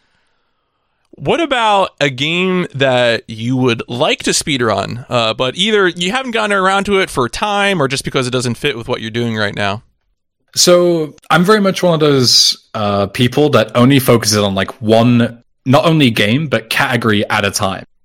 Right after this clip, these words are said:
Speaker 2: Like, I, I am so jealous of people who can run several categories and not kind of match, you know, mash them up in your head and do the wrong thing. Like, maybe you're, you're doing any percent, but then you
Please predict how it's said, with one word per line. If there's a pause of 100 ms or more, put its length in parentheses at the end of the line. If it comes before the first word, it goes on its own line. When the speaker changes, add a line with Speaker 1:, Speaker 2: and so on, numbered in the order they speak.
Speaker 2:
Like,
I,
I
am (420)
so
jealous (340)
of
people
who
can
run
several
categories
and
not
kind
of
match,
you
know,
mash
them
up
in
your
head (420)
and
do
the
wrong
thing.
Like,
maybe
you're, (380)
you're
doing
any
percent,
but
then
you